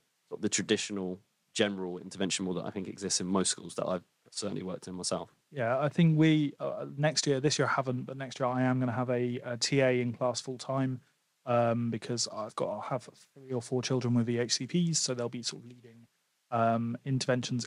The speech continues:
Speaker 2: in class. And I've actually always been a bit skeptical about, uh, I don't know, maybe it's, like, a personal preference, but having a T A in the room, sort of trying to teach on top of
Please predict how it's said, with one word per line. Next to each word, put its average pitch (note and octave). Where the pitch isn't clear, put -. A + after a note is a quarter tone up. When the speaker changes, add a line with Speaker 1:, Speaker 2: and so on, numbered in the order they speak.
Speaker 2:
in D3
class. B2
And D3+
I've D#3+
actually D3+
always C#3+
been C#3
a A#2+
bit F3+
skeptical B2+
about, A#2+
uh, C3+
I C#3+
don't C#3
know, C#3
maybe C#3
it's, B2+
like, C3
a B2+
personal B2
preference, A#2+
but B2
having C3+
a B2+
T C#3
A B2+
in C3
the B2
room, A#2+
sort -
of -
trying B2+
to A#2
teach -
on B2+
top -
of A#2+